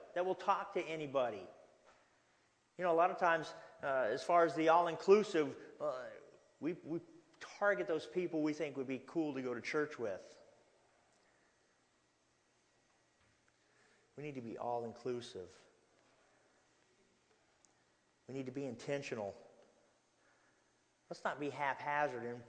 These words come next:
in the things that we do as far as the gospel's concerned. Let, let, let's, let's, when, when we go to, to, to, to speak to somebody, let's be intentional about it. When we see somebody and God lays it on your heart to speak to them,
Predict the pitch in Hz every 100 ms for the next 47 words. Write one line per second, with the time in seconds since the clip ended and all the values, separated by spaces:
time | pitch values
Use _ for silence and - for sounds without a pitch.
0 | - 135 131 - 170 156 147 139 131 131
1 | 156 139 117 - - - 127 156 156 143
2 | 131 123 127 139 - 139 - 127 - 131
3 | 113 110 139 165 151 - 165 175 - -
4 | - 160 - - - - - 151 113 151
5 | 165 151 170 165 156 175 180 175 - -
6 | 143 151 131 151 131 - 156 139 127 98
7 | 139 131 - 214 208 175 185 160 156 139
8 | 120 98 - - - - - 220 196 -
9 | 202 202 190 170 143 139 123 165 180 175
10 | 247 226 214 185 165 139 - - 151 139
11 | 151 196 202 190 196 190 190 190 185 175
12 | 170 196 185 - - - 220 214 165 135
13 | 120